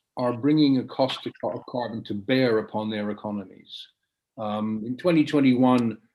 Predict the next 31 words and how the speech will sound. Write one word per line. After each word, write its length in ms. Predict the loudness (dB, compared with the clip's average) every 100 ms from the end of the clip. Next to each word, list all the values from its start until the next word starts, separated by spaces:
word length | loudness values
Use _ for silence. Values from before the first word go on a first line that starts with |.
| _ 2
we'll 220 | 2 2
see 200 | 2 2
the 120 | 2
U 220 | -2 -2
K's 500 | 0 2 2 2 -4 -16 _ _ _ _ _ _ -2
own 180 | 0 2
little 200 | 0 -2
market 440 | 0 -2 -4 -8
starting 420 | -4 -4 -2 -4 -4
up, 200 | -6 -6
yes, 280 | -4 -4 -6
but 100 | -6
that's 140 | -6
just 220 | -6 -10
continuing 480 | -10 -6 -4 -4 -4
the 80 | -4
E 140 | -6 -4
U 160 | -4
E 80 | -4
T 220 | -4 -2
S. 320 | -2 -4 -10 -14 -20 -20 _ _ _ -2
In 160 | 0 0
China, 680 | -2 -2 2 2 0 -4 _ _ _ _ _
they're 160 | -8 -4
going 220 | -4 -6
to 100 | -6
be 160 | -6 -4
launching, 500 | -4 -4 -6 -8 -2
hopefully 640 | 0 0 0 -4 -4 -4
this 260 | -4 -6 -4
year, 420 | -4 -2 -4 -10